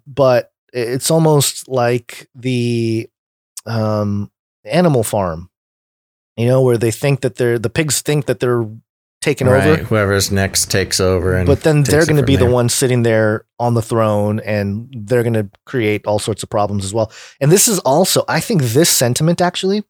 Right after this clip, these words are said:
Speaker 1: is part of the redistribution of wealth as part of the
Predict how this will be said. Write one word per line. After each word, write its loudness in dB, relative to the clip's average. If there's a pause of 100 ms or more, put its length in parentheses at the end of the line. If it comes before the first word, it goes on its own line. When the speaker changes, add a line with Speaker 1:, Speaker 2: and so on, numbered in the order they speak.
(480)
Speaker 1:
is 2
part 0
of 0
the 0
redistribution -2
of -4
wealth -4 (580)
as -2
part 0
of -2
the -2